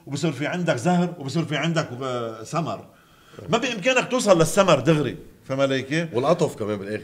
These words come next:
Speaker 1: إنه ما بإمكانك تلغي الجذع، بتقول إنه خلينا نلغي دور الكبار يا خيي، ما عادش بدنا إياهم.
Speaker 2: أها.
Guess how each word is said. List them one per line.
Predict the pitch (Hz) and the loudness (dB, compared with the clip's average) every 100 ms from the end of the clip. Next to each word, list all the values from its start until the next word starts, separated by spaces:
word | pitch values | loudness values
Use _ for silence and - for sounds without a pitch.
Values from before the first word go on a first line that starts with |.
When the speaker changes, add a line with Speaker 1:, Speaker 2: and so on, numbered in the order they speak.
| - | -2
Speaker 1:
إنه | 151 156 | 2 4
ما | 214 | 4
بإمكانك | 254 226 262 262 190 | 2 4 4 6 4
تلغي | 254 240 214 | 2 2 4
الجذع، | 165 214 208 208 214 | 4 4 6 4 2
بتقول | 147 147 214 214 202 | -2 2 8 8 6
إنه | 180 185 | 2 0
خلينا | 170 180 | 4 4
نلغي | 208 233 185 | 4 4 4
دور | 170 208 | 6 8
الكبار | 175 160 160 196 190 | 6 6 8 10 10
يا | |
خيي، | 156 180 190 | 6 2 2
ما | 180 | 2
عادش | 175 | 2
بدنا | 175 165 | 0 2
إياهم. | 165 180 196 214 | 4 4 2 0
Speaker 2:
أها. | 110 98 107 | -6 -4 -4